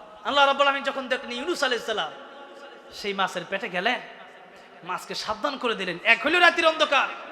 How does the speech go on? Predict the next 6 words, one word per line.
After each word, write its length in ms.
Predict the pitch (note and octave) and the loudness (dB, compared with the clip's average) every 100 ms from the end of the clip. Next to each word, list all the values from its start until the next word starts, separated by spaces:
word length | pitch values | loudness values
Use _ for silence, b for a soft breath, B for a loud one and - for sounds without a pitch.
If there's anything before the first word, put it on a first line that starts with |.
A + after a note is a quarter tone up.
| - - - - - - | -14 -16 -16 -16 -2 4
আরেকটা 320 | F#4 - E4+ | 4 4 0
হলো 120 | D#4 | 0
সাগরের 400 | - C4 A#3+ A#3 - | 0 0 2 0 0
তলদেশে 360 | E4+ D4 A#3 | 0 0 -4
সাগরের 440 | A3+ - D#4+ D#4+ C4+ | -4 0 2 2 2
অন্ধকার 380 | G#3 D#3+ D3+ | -2 -8 -12